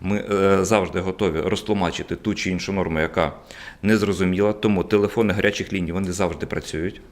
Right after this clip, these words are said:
Працюють у всіх підрозділах. Будь-який суб'єкт споживання може до нас звернутись. Якщо, е, потрібно прийти і, е, особисто,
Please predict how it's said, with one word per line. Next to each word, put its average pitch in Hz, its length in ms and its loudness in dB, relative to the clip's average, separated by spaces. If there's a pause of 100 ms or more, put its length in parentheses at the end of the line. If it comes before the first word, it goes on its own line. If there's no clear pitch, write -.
(640)
Працюють 107 560 2
у - 20 -4
всіх 107 260 -4
підрозділах. 87 640 -2 (460)
Будь-який 104 420 2
суб'єкт 107 320 2
споживання 90 340 2
може 87 200 -2
до 78 100 -6
нас 87 140 0
звернутись. 82 560 -4 (340)
Якщо, 104 420 2
е, 92 1040 4
потрібно 95 540 2 (1200)
прийти 110 360 4
і, 92 280 0 (200)
е, 98 40 -2 (400)
особисто, 107 800 0